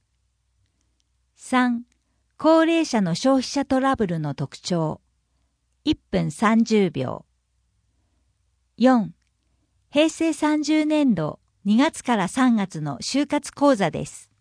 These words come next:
一分。五、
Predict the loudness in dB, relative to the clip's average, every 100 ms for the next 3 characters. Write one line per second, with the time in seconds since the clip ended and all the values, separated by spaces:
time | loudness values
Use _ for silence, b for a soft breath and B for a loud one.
0 | _ _ _ _ _ _ _ _ _ _
1 | -4 -4 _ -10 -10 _ _ _ _ _
2 | _ _ _ _ _ _ _ _ _ _
3 | _ -6 -6 -6